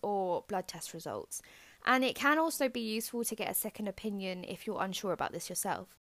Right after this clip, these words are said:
If you don't have a thorough assessment to review, then you may say something like, "I think that Missus Taylor may have something or other," or, "I'm not sure what the problem is, but I am concerned about the patient's deterioration."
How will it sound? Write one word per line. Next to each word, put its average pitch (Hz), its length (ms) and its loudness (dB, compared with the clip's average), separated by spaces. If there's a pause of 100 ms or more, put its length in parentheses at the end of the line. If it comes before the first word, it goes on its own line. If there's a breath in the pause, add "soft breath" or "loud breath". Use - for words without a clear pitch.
(100)
If - 220 0
you 466 180 2
don't 262 320 6
have 185 420 -2
a 196 300 2
thorough 226 420 6
assessment 196 520 0
to 220 320 0
review, 139 500 -4
then 190 160 2
you 208 100 0
may 226 240 4
say 240 220 0
something 170 480 -4
like, 180 380 -4
"I 196 100 -2
think - 400 -2
that - 160 -2
Missus 196 300 -6
Taylor 170 500 -2
may 208 240 0
have 190 240 0
something 165 460 -8
or 170 160 -4
other," 175 320 -2 (340 loud breath)
or, 196 460 6
"I'm 208 180 0
not 269 180 4
sure 233 220 4
what 208 220 2
the - 140 -6
problem 185 280 -2
is, 180 220 -2
but 175 160 2
I 175 180 6
am 202 200 6
concerned 175 460 -2
about 170 220 -4
the - 60 -10
patient's 170 420 -4
deterioration." 156 920 -6